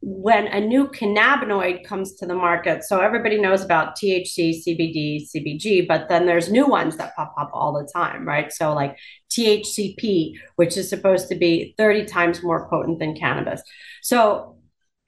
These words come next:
be-, because the caliber of the laboratory, we're able to source, they're called certified reference standards, which is the standard for that material. It's that material itself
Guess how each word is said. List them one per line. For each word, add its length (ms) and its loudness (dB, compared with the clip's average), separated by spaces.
be-, 440 -4
because 500 0
the 100 -4
caliber 640 2
of 120 2
the 80 0
laboratory, 680 0
we're 200 -4
able 420 0
to 140 -8
source, 680 -2
they're 240 6
called 380 4
certified 500 2
reference 400 -4
standards, 560 -6
which 220 -4
is 140 -4
the 100 0
standard 1120 0
for 80 -4
that 240 0
material. 580 0
It's 200 -8
that 180 4
material 600 0
itself 760 0